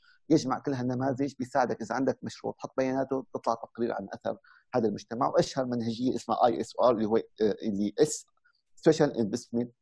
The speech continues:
يعني اللي هو ال S، آه، آر أو آي. يعني هذا ال-، هذا النموذج اللي نحن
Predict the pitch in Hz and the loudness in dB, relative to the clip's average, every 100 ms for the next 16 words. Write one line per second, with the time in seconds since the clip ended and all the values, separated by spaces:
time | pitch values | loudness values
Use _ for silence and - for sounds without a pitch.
0 | - 98 107 107 107 110 110 110 110 - | -10 -6 -4 -2 -2 2 2 2 -2 -16
1 | _ _ _ 107 101 131 170 - - _ | _ _ _ 0 4 4 4 0 -6 _
2 | _ _ 113 110 107 104 107 110 98 - | _ _ 4 6 6 4 4 2 -2 2
3 | - 113 113 85 87 - 90 101 110 110 | 4 6 6 6 4 0 -6 -4 0 2
4 | 107 101 110 110 107 107 110 92 113 98 | 2 -2 -2 0 0 0 -2 -2 -8 -8
5 | 104 | -8